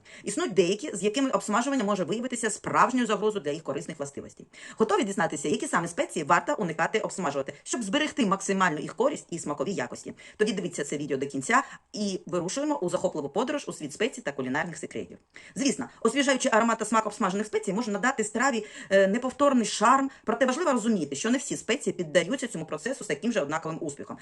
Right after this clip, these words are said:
Деякі з них, навпаки, можуть втратити свої корисні властивості, перетворивши на звичайні ароматизатори і не маючи жодної, е, користі для організму. Розглянемо деякі з цих спецій та причини, чому їх не варто ні в коєму разі. І перша цікава — куркума.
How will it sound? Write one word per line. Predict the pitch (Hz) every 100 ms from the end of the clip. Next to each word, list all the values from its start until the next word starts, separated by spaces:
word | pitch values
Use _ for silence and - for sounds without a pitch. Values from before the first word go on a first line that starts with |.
| - -
Деякі | 240 311 185 165
з |
них, | 156 - -
навпаки, | 175 240 - 254 175
можуть | 160 160
втратити | 180 165 143 143
свої | 143
корисні | 143 147 143 120
властивості, | 135 - 269 202 147 - -
перетворивши | 202 196 190 285 -
на | 185
звичайні | 165 165 240 277 175
ароматизатори | 160 156 165 196 269 285 277 - -
і | - 254 254
не | 247 240
маючи | 240 233 208 208 202 190
жодної, | 180 214 170 151
е, | 139 147 143 160
користі | 220 240 180
для | 147 151
організму. | 147 151 127 101 95 - - -
Розглянемо | - 320 359 254
деякі | 214 226 196
з |
цих | - 147
спецій | 247 339 277 - -
та | 330
причини, | 285 - 156 147
чому | - 202 190
їх | - -
не | 175 -
варто | 165 247 -
ні | 240
в | 180
коєму | - 160 143
разі. | 196 226 226
І | -
перша | - 185
цікава — | 160 185 226 277 -
куркума. | 240 247 190 113